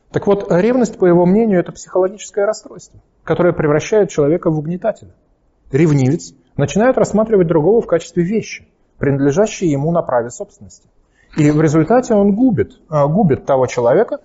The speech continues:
которого, э, которого, наверное, искренне любит. Вот, э, <clears throat> узбек, э, воспринимая своих гаремных затворниц в качестве, м, движимого имущества,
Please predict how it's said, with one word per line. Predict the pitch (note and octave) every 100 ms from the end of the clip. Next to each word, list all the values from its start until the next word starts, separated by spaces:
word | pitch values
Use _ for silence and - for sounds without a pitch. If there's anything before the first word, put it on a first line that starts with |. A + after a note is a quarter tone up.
| _ _
которого, | B2+ C#3 D3+ E3 E3+ E3 D3 C#3 C3
э, |
которого, | C3+ B2+ A#2+ A#2 A#2+ B2 A#2 -
наверное, | G#2+ G#2 A2+ E3 F3 A#2
искренне | A2+ - B2 C3+
любит. | F3+ D#3 - _ _ _ _ _ _ _ _ _ _ _ _ _ _ _
Вот, | D3 E3 E3+ -
э, | E3 D3 C#3+ - -
<clears throat> | - G3+ D#3+ A#2+ - _ _ _ _ _ _ _ _ _ _ _ _ - _ _ _ _
узбек, | - D3+ D3 G#3 A3 - - -
э, | C3 A#2 A2 - _ _
воспринимая | C3+ D3 - D#3 D#3+ D#3 C3+ B2
своих | - C#3+ C3
гаремных | A2+ C#3+ C#3+ C3 A#2+
затворниц | C#3 - C3+ G#2+ G2+ -
в |
качестве, | - B2 - - A#2+ A2+ A#2
м, | B2 B2
движимого | B2 C#3 B2+ B2+ B2+ B2+ D3
имущества, | F3 G#3 - - G#2+ -